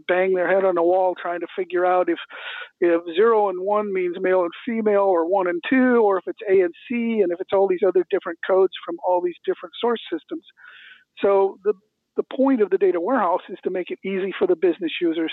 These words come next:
to do all kinds of queries with B I tools. And I know, Wayne, you're an expert on business intelligence. I know that. I've read your stuff for years. Uh, and by the way, you're an exceptional writer, uh, so that makes it easy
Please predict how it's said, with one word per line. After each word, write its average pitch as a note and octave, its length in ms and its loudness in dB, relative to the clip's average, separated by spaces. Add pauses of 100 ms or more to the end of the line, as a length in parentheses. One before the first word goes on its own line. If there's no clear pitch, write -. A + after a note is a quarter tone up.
to - 80 -20
do E3+ 180 -2 (100)
all G#3+ 260 0
kinds E3 220 -4
of D3+ 80 -10
queries D#3+ 400 -4 (500)
with E3 160 0
B G3 160 2
I E3+ 140 0 (100)
tools. F#3+ 320 2
And G#3 80 -4
I G3+ 80 0
know, G3+ 380 2 (240)
Wayne, G#3+ 340 2
you're G#3 180 2
an F#3 80 2
expert F3+ 460 -2
on E3 160 -2
business D#3 380 0
intelligence. E3 520 -2
I F3 100 -2
know F3 220 2
that. F3 200 2
I've D#3+ 160 -2
read E3+ 220 0
your F3 120 -4
stuff - 340 -2
for E3 80 -6
years. F#3 380 2 (640)
Uh, F3 220 0
and F#3+ 100 0
by G#3 160 2
the F#3+ 100 2
way, F#3 200 2
you're E3+ 160 0
an D#3+ 60 -4
exceptional D#3+ 640 -4
writer, E3 400 0 (420)
uh, F3 100 0 (220)
so F3+ 100 2
that F#3 180 2
makes F#3+ 260 -2
it F3+ 80 0
easy F#3+ 320 -4